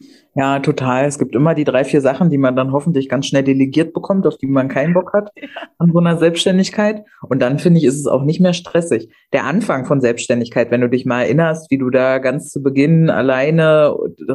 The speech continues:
Speaker 1: gerödelt hast, das ist, glaub ich, echt, echt toxisch.
Speaker 2: Ja. Ja,
Speaker 1: So, das
Speaker 2: absolut.
Speaker 1: ist echt nicht gesund. Ähm,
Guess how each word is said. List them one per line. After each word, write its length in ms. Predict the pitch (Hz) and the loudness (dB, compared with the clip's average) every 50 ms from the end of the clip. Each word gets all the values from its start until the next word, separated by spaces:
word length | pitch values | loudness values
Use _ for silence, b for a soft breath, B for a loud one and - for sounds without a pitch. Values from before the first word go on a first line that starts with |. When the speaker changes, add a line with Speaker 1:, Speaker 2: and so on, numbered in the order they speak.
| 135 - | -6 -8
Speaker 1:
gerödelt 640 | 143 135 147 147 143 151 160 175 180 185 175 175 170 | -2 0 0 0 2 2 2 4 4 2 2 2 2
hast, 260 | 165 156 160 - - _ _ _ _ _ _ | 2 2 0 -2 -10 _ _ _ _ _ _
das 220 | - 170 190 190 - | -4 -4 -4 -4 -8
ist, 160 | 180 175 - | -10 -2 0
glaub 220 | 175 165 160 156 | 2 2 2 2
ich, 180 | 160 165 - 123 | 0 -2 0 0
echt, 280 | 147 165 170 170 - _ _ _ _ _ _ _ _ _ _ _ | 2 2 0 -2 -8 _ _ _ _ _ _ _ _ _ _ _
echt 280 | 147 180 214 208 214 | -2 -2 -2 -4 -4
toxisch. 520 | - 247 233 233 - - 277 330 339 - - - _ _ _ | -2 -2 -2 -2 0 2 2 2 2 0 -6 -10 _ _ _
Speaker 2:
Ja. 60 | - | -8
Ja, 40 | - - | 0 2
Speaker 1:
So, 160 | 226 240 247 | 2 4 4
das 220 | 208 170 156 180 | 2 2 0 0
Speaker 2:
absolut. 180 | - 202 196 185 | -2 -2 -2 0
Speaker 1:
ist 60 | - | 0
echt 220 | 180 - - _ | 0 -2 -4 _
nicht 280 | 196 190 214 226 214 - | 2 2 2 2 2 -2
gesund. 460 | - 214 196 208 214 233 254 285 285 - - B B B B B B B B 170 - - | -2 2 4 4 4 4 4 2 0 -2 -8 B B B B B B B B -12 -4 -2
Ähm, 720 | 156 156 160 160 156 156 156 156 156 156 160 165 165 - | 0 2 2 2 0 0 0 0 0 -2 -2 -4 -8 -12